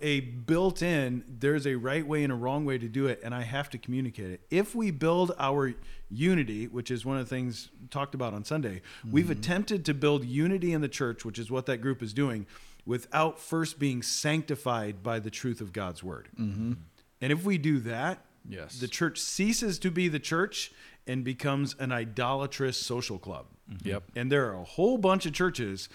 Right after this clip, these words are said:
Speaker 1: who have done that. They have jettisoned God's word, and they've just become an idolatrous social club, uh, and their lives are bearing it out.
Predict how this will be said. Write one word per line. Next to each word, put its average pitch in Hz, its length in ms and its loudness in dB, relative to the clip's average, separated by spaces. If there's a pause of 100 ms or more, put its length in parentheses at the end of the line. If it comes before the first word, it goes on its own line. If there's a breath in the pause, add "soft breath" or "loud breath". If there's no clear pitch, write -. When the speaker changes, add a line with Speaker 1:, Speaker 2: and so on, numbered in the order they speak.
(200 loud breath)
Speaker 1:
who 135 120 2
have 127 200 2
done 160 220 4
that. 101 180 -2
They 127 160 0
have 110 240 -2
jettisoned 147 580 0
God's 123 300 -2
word, 123 340 0
and 107 160 -6
they've 98 200 -6
just 135 400 -2
become 117 340 -4
an 101 80 -4
idolatrous 107 600 -6
social 104 360 -6
club, 78 320 -10 (480 loud breath)
uh, 90 160 -6 (160)
and 110 260 -2 (760)
their 113 260 -2
lives 110 320 -2
are 98 60 -4
bearing 92 340 -6
it 87 60 -6
out. 82 220 -8